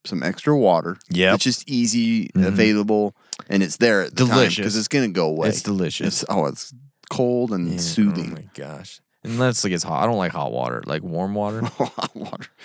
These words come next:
Speaker 2: There's people that like to drink, like, l-, lukewarm water.
Speaker 1: Ugh.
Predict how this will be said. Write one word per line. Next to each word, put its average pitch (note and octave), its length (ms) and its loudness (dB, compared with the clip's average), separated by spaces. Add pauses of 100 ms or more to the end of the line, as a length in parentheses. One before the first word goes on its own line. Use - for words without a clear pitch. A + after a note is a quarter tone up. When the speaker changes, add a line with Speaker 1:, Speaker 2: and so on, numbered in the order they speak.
(120)
Speaker 2:
There's C#3+ 180 4
people F3+ 300 2
that G#2 100 4
like F#2+ 200 4
to - 80 -8
drink, F2 320 -2
like, D2 320 -4 (520)
l-, C2 180 -12 (100)
lukewarm F#2 600 -2
water. D#2+ 260 2
Speaker 1:
Ugh. - 180 -4